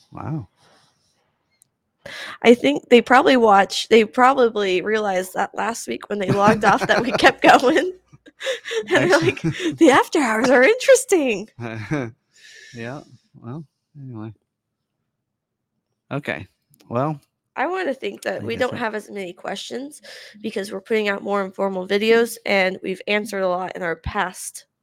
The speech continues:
Speaker 1: In the sections.
Speaker 2: in
Speaker 1: So
Speaker 2: the
Speaker 1: at the end, there's
Speaker 2: sections.
Speaker 1: not that, as many. But
Speaker 2: Yeah.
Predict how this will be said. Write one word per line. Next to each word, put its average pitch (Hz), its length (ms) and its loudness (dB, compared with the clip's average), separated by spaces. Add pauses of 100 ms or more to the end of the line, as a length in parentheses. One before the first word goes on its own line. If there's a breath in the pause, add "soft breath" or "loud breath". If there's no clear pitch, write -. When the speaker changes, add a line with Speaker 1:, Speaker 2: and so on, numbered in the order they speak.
(140)
Speaker 1:
In - 120 -16
the 87 160 -14
sections. 85 600 -12 (320 soft breath)
Speaker 2:
in 214 100 -10
Speaker 1:
So 208 60 -6
Speaker 2:
the 208 60 -2
Speaker 1:
at - 40 -10
the - 60 -4
end, - 80 -4 (120)
there's 85 180 -8
Speaker 2:
sections. - 20 -14
Speaker 1:
not 73 220 -6
that, 76 300 -8
as 85 140 -12
many. 82 280 -8 (200)
But - 100 -4
Speaker 2:
Yeah. 339 120 0